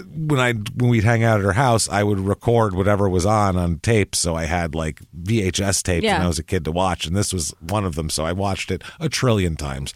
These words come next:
Speaker 2: Okay.
Speaker 1: This, Honeymoon in Vegas. There's
Speaker 2: Oh, yeah, I
Speaker 1: several
Speaker 2: do remember you're talking about Honeymoon in
Speaker 1: from,
Speaker 2: Vegas.
Speaker 1: yeah, several from nineteen ninety-one, ninety-two-ish period.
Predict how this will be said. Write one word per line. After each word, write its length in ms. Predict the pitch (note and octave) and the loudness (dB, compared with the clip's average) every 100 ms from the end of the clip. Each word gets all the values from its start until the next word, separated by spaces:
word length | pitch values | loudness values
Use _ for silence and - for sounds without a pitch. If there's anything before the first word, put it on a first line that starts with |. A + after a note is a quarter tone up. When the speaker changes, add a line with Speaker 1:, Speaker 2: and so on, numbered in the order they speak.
| - | -2
Speaker 2:
Okay. 420 | - C#4+ F#3+ G3 | 0 2 0 2
Speaker 1:
This, 300 | G#2 G#2+ - | 2 2 2
Honeymoon 400 | F#2+ G2 G2 G2 | 2 2 4 2
in 120 | F#2 | 2
Vegas. 420 | F2+ F2 E2+ F2 | 0 0 0 0
There's 160 | - E2 | 0 2
Speaker 2:
Oh, 60 | A3 | 4
yeah, 80 | G#3+ | 4
I 20 | |
Speaker 1:
several 120 | F#3+ E2 | 2 0
Speaker 2:
do 40 | |
remember 240 | G3+ G3+ G3 | 0 0 0
you're 100 | F3+ | -2
talking 200 | G3+ E3+ | -2 -2
about 160 | F3 | -2
Honeymoon 280 | E3 E3 - | -2 -2 -2
in 60 | - | 0
Speaker 1:
from, 80 | - | 0
Speaker 2:
Vegas. 120 | F#2+ | 0
Speaker 1:
yeah, 60 | D#2+ | 0
several 440 | - C3 A#2+ B2 | 2 4 4 2
from 160 | - G#2 | 4 2
nineteen 400 | G2 F#2+ F#2 F2+ | 4 2 2 2
ninety-one, 600 | F2+ F2 E2 E2 E2+ D#2+ | 2 4 2 2 2 2
ninety-two-ish 800 | E2 E2 D2+ - D#2+ D2 C#2+ - | 2 2 0 -2 -2 -2 -4 -6
period. 360 | D2 C#2+ C#2+ C#2+ | -6 -6 -6 -8